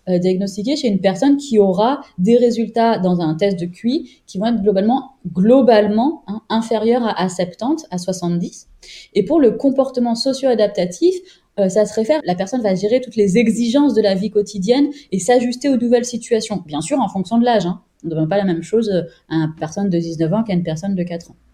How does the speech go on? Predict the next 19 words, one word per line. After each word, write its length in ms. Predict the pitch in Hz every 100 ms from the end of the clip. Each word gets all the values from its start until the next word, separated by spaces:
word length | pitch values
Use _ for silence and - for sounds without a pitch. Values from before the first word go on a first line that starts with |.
| - - - -
Et 80 | 202
donc, 320 | 269 349 359
le 120 | 214
fonctionnement 400 | 185 233 240 226
socio-adaptatif, 720 | - 247 269 233 208 202 330
ça 80 | 330
va 120 | 214
couvrir 400 | 190 - 202 294 294 - _ _ -
trois 280 | - 302 302
compétences. 580 | 277 277 247 135 - _ _ _ _ -
On 60 |
va 120 | 233 226
avoir 280 | 202 175
les 80 | 185
compétences 460 | 185 202 202 262 254
qu'on 100 | 214
va 120 | 175
appeler 180 | 175 208
plutôt, 240 | 220 226